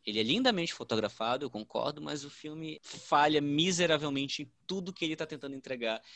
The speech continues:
de um estudo de, sobre dois personagens, sobre o fim de um relacionamento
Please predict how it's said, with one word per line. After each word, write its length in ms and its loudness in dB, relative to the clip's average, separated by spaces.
de 200 -2
um 60 4
estudo 500 2
de, 80 -8
sobre 320 -2
dois 200 -2
personagens, 760 0
sobre 320 -2
o 60 -2
fim 220 -4
de 100 -2
um 40 -2
relacionamento 1000 -4